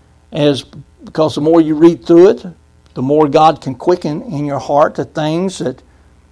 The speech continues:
don't need to be in your life, that you need to get out, and the things that need to be in your life that you're to put on. It is to be a working knowledge, and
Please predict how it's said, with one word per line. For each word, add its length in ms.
don't 240
need 180
to 60
be 160
in 100
your 140
life, 400
that 240
you 80
need 140
to 80
get 180
out, 300
and 60
the 80
things 260
that 80
need 280
to 60
be 160
in 100
your 140
life 380
that 200
you're 120
to 40
put 240
on. 380
It 240
is 200
to 80
be 160
a 220
working 560
knowledge, 400
and 240